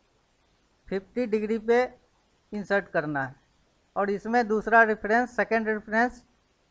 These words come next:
में हम ये line select करेंगे। अगर हमें दूसरा direction में चाहिए,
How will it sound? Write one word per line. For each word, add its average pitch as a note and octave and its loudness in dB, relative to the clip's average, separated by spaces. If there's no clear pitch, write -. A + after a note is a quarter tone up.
में G#3 -2
हम A3 -4
ये G#3 2
line F#3+ 0
select E3+ -4
करेंगे। C#3 -8
अगर G3 2
हमें A3+ 0
दूसरा A#3 2
direction A3+ 2
में A#3 -2
चाहिए, A3+ 2